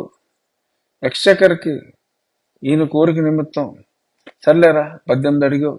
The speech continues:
పద్దెనిమిది కాదులే, ఓ పన్నెండు ఇస్తాను" అని చెప్పని ఇష్టం వచ్చినట్టు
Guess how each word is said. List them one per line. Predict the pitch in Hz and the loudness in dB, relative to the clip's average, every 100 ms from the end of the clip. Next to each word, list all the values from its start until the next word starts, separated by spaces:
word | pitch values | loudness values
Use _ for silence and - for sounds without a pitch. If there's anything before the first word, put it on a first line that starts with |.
| - | -8
పద్దెనిమిది | 127 143 139 135 | -4 -2 0 2
కాదులే, | 139 139 135 - _ _ _ _ | 2 0 -8 -16 _ _ _ _
ఓ | 120 123 | 0 2
పన్నెండు | 135 139 127 | 2 0 -2
ఇస్తాను" | - 120 120 - _ _ _ _ _ | -6 -8 -8 -14 _ _ _ _ _
అని | 165 139 | -6 -2
చెప్పని | 143 135 131 131 - - _ _ _ _ _ _ - | -2 0 0 0 -4 -16 _ _ _ _ _ _ -14
ఇష్టం | - 165 151 | -6 -2 -2
వచ్చినట్టు | 151 147 135 131 | -2 -4 -4 -8